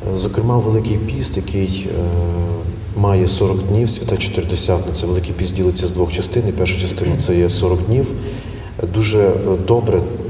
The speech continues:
якраз поєднати цей сорокауст. Чому? Тому що сорок разів уста слово, так,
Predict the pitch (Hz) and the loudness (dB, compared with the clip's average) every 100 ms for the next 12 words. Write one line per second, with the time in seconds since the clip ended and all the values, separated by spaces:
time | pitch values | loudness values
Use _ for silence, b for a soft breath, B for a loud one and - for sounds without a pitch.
0 | 90 85 98 90 - 92 90 92 92 95 | -4 -2 0 0 0 0 2 2 0 0
1 | 92 87 90 90 107 107 107 117 95 92 | 0 0 0 -2 0 0 0 0 2 2
2 | 95 92 92 - 87 - 117 113 95 - | 2 0 0 2 2 2 4 2 2 0
3 | 92 87 - 131 - - - 101 - 107 | 0 0 2 0 -2 -4 -2 0 2 2
4 | 98 95 92 85 92 101 | 2 2 2 2 2 0